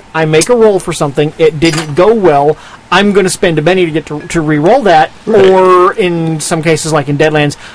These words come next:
Speaker 1: I'm gonna spend this red Benny and add a D six on it. Take your pick. Um, but in this setting rule,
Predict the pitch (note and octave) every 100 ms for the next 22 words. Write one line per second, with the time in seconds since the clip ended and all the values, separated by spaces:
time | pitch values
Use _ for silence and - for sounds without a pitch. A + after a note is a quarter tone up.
0 | - F3 G3 F#3+ F3 - E3+ D#3 C#3+ -
1 | F3+ A#3+ F#3 F3 E3+ E3+ D#3 D3+ D3 C#3
2 | B3+ - E3+ D3 - - - - - D#3
3 | - D#3 D3+ - - - - - - -
4 | - F3 D#3 D3 - - - - - -
5 | - - - - - - - - F#3+ G3+
6 | G3+ F#3+ F3+ - - - - - - B3
7 | D4+ F#3 E3+ E3+